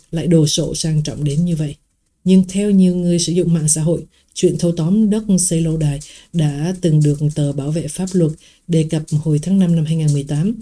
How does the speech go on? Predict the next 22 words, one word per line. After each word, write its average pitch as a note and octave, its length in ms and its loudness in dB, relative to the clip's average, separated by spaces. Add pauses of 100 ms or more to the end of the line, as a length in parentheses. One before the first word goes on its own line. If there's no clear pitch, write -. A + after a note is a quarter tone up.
(320)
vì D3+ 360 4 (260)
biến F#3 280 4
đất A#3 180 -2
nông F3 220 2
nghiệp D3+ 240 0
thành C#3+ 240 -2
thổ D3 260 -4
cư F3+ 200 4 (280)
rồi D3+ 320 2
dựng D#3 260 0
lâu D#3+ 140 0
đài D3 200 0 (280)
mà F3+ 120 -2
không G3 160 0
có A3+ 100 -4
bất D4+ 240 -4
kỳ D3+ 220 2
loại C#3+ 320 -6
giấy D#3 180 -2
phép F#3 220 -6
nào C3+ 160 -4
cả. B2 180 -14